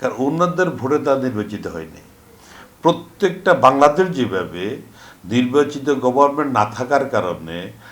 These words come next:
আমাদের ভোটের অধিকার না থাকার কারণে, বাক স্বাধীনতা না থাকার কারণে যেভাবে দেশটা পিছিয়ে গেল এবং আজকে আমরা পাঁচই অগাস্টের মধ্যে একটি গণ বিপ্লবের মধ্যে সরকারের পতন হয়ে গেল,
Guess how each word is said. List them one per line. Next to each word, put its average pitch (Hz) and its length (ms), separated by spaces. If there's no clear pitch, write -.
আমাদের 117 440
ভোটের 113 360
অধিকার 123 420
না 135 100
থাকার 101 360
কারণে, 82 580
বাক 107 220
স্বাধীনতা 135 520
না 120 120
থাকার 143 340
কারণে 98 460
যেভাবে 113 240
দেশটা 120 340
পিছিয়ে 143 420
গেল 160 200
এবং 107 260
আজকে - 340
আমরা 101 240
পাঁচই 104 440
অগাস্টের 98 400
মধ্যে 95 260
একটি 90 280
গণ 95 180
বিপ্লবের 117 460
মধ্যে 104 320
সরকারের 92 460
পতন 127 260
হয়ে 104 180
গেল, 92 220